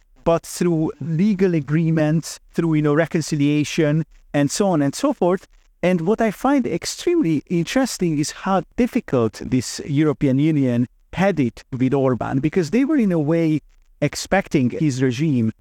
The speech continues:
to be more reasonable than I think it has turned out to be, right? For years and years,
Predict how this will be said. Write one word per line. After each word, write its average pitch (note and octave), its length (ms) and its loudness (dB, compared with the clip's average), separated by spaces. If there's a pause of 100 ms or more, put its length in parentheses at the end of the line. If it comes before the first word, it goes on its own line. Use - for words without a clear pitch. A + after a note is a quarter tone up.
to G3 80 -2
be F3+ 100 2
more F3+ 180 2
reasonable C#3+ 680 0
than C#3 180 0
I C#3 80 0
think C#3 220 0
it C3+ 100 -2
has C#3 160 -4
turned C3 260 0
out A#2+ 240 0
to C#3 100 -2
be, D3+ 340 0
right? C#3 260 0
For D#3 160 0
years F3 400 0
and C#3 240 0
years, F#3 480 0